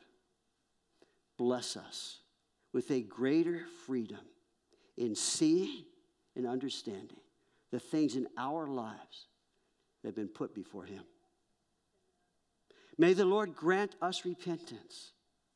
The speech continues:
from things to which we cling and hold to other than trusting and loving God. May the Lord help us to be intentional in worshiping him, the only true God,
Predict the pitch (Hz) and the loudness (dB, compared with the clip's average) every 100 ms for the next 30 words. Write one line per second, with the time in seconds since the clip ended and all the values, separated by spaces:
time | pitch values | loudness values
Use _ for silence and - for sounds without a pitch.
0 | _ _ _ _ 180 160 160 - 208 233 | _ _ _ _ 4 4 2 2 4 4
1 | 226 - 202 190 160 151 170 - - 185 | 0 0 4 4 4 2 2 0 2 6
2 | 180 151 117 - - _ _ _ _ 135 | 6 4 -2 -8 -20 _ _ _ _ -6
3 | - 160 175 - - 123 107 - _ _ | -2 2 2 0 -6 -8 -10 -16 _ _
4 | _ _ _ _ - 147 123 123 - - | _ _ _ _ -2 -2 0 -2 -2 -4
5 | 135 - 120 113 101 _ _ 113 113 113 | -4 -6 -10 -12 -16 _ _ -6 -4 -4
6 | 107 92 95 90 - _ _ _ _ _ | -6 -10 -12 -14 -16 _ _ _ _ _
7 | _ _ _ _ _ _ _ _ _ _ | _ _ _ _ _ _ _ _ _ _
8 | - _ 139 147 147 135 151 139 107 143 | -20 _ 0 2 2 2 0 0 -4 -4
9 | 143 - 113 - - - _ _ _ - | -4 -10 -14 -12 -14 -14 _ _ _ -4
10 | 120 131 127 123 - 147 - - 107 98 | 2 2 2 0 -2 -4 -2 -8 -8 -14
11 | - - 131 123 110 135 143 - - 131 | -16 -8 -2 0 2 2 2 -2 -4 -4
12 | 104 - - 160 113 - - - 120 135 | -4 -8 -2 0 0 -6 -12 -4 0 2
13 | 156 151 - 160 139 120 - | 2 0 -2 -4 -4 -8 -12